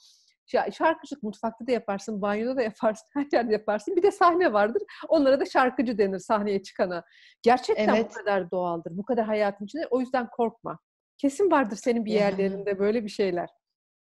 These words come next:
Speaker 2: İşte bak bunu söylemem gerekiyordu sana. Anladın mı? Çünkü senin sesin muazzam. O yüzden
Speaker 1: Çok
Speaker 2: ben de
Speaker 1: teşekkür
Speaker 2: isterdim ki
Speaker 1: ederim.
Speaker 2: bana söyle. <laughs> Neden ben bir falsoyum? Bu kadar dil biliyorum, bu kadar hızlı öğreniyorum. Yani kulağım var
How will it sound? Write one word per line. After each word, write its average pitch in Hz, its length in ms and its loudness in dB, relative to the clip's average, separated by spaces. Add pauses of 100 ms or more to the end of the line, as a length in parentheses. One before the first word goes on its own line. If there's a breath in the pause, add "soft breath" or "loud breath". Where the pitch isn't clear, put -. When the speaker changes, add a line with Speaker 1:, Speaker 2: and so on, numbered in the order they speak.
(240)
Speaker 2:
İşte 220 320 -2
bak 226 200 0
bunu 226 180 0
söylemem 214 560 -2
gerekiyordu 180 600 0
sana. 151 440 -6
Anladın 214 520 2
mı? 196 140 0
Çünkü 202 300 -2
senin 202 280 4
sesin 220 480 2
muazzam. 202 680 2
O 220 140 2
yüzden 226 340 6
Speaker 1:
Çok 208 120 4
Speaker 2:
ben 220 220 2
de 220 80 2
Speaker 1:
teşekkür - 0 -
Speaker 2:
isterdim 240 580 4
ki - 20 0
Speaker 1:
ederim. 175 160 0
Speaker 2:
bana 226 280 2
söyle. 233 760 4
<laughs> 190 40 -14
Neden 247 500 0
ben 262 280 0
bir 254 120 -6
falsoyum? 226 840 -8
Bu 240 60 -16
kadar 233 380 0
dil 262 300 -4
biliyorum, 214 520 -2
bu 220 60 -18
kadar 240 260 -2
hızlı 220 320 0
öğreniyorum. 196 600 2
Yani 190 180 -2 (100)
kulağım 220 400 -2
var 277 200 0